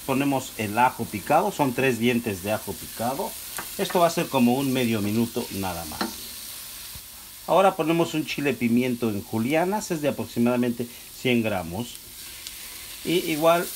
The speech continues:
lo vamos a sofreír por, digamos, dos minutos.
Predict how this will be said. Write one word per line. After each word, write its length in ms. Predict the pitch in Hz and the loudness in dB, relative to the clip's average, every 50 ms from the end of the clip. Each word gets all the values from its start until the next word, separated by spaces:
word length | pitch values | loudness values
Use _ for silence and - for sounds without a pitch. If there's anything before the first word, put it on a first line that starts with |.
| - | -4
lo 160 | 147 135 131 117 | 0 0 2 4
vamos 540 | 127 143 147 147 143 143 131 - - - - | 4 4 4 4 2 0 0 -2 -6 -2 0
a 260 | 120 120 123 127 139 | 2 4 4 2 0
sofreír 1040 | - - - - - - - - - - 160 156 - - 135 123 120 123 131 123 123 - | -2 -8 -10 -10 -10 -10 -8 -8 -2 0 0 0 0 0 2 2 4 2 2 0 -2 0
por, 360 | 120 117 113 113 117 117 117 | 2 2 4 6 4 4 4
digamos, 400 | 113 104 110 107 104 113 117 113 - - - - | 2 0 0 2 2 0 -2 -2 -4 -10 -10 -8
dos 320 | 110 110 127 123 117 - 110 | -2 0 0 0 0 0 -2
minutos. 440 | 107 101 98 98 92 82 - 85 | -2 -2 -2 -4 -4 -6 -8 -8